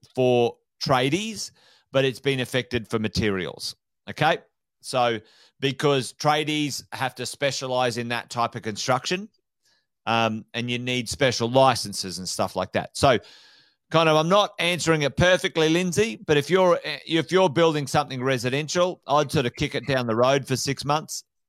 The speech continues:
uh, if you could right now, and I reckon you'll get a better price a bit later on. Or you might not necessarily get a better price, but it'll get built in sixteen weeks, not,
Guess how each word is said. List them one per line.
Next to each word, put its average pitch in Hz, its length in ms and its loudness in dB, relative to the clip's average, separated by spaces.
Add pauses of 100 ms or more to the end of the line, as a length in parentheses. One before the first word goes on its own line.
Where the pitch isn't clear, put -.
(100)
uh, 120 140 0
if 135 180 -4
you 107 80 -6
could 147 240 0
right 143 240 2
now, 190 240 -4 (540)
and 127 120 2
I 131 80 6
reckon 127 320 0
you'll 113 140 -2
get 117 160 -2
a 104 60 0
better 117 380 0
price 110 460 0
a 107 60 -2
bit 101 180 -6
later 104 320 -2
on. 139 240 0 (520)
Or 190 560 4 (320)
you 160 100 -6
might 214 240 2
not 196 160 0
necessarily 165 380 0
get 147 120 0
a 135 60 -2
better 131 220 -2
price, 170 380 0
but 151 200 -2
it'll 147 180 0
get 123 360 -6
built 156 380 0 (460)
in 143 220 -4
sixteen 156 800 -2
weeks, - 520 -2 (420)
not, 147 460 0